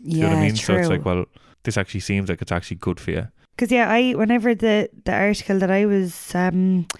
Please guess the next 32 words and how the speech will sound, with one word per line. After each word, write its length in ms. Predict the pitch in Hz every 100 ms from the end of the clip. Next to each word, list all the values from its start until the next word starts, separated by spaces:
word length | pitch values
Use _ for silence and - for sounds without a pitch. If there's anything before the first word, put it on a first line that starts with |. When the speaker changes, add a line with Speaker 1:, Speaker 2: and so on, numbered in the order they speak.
| - - _ _ _ -
Speaker 2:
on 160 | 180 208
about 260 | 180 160 92
as 140 | 165
well, 300 | 185 196 180
the 80 | 147
surprising 680 | - - 170 170 165 160 160
benefits 440 | 175 180 175 -
of 200 | 160 147
knitting, 800 | 156 160 180 262 - 147 151 180 - - - -
and 160 | 190 185
they 140 | 170
said 380 | 160 190 170 165 - -
it's 220 | 190 -
similar 760 | - 220 208 202 175 165 165 - _ _ -
to, 120 | -
like, 400 | 170 165 165 - _ - 165 175
reading 680 | 185 196 180 165 165 165 160 - _ _ _ _ -
or 220 | 170 156
playing 420 | - 185 165 165
board 380 | 165 170 175 170
games. 580 | 160 151 151 156 - - - - -
It's 80 |
Speaker 1:
Yeah. 120 | 120 104
Speaker 2:
just 200 | 165 151
mental 380 | 170 175 190
exercises 800 | 165 165 - 160 170 165 147 156
that 140 | 147 156
can 140 | -
keep 280 | 160 - 160
the 100 | -
risk 320 | 151 156 -
of 160 | - 147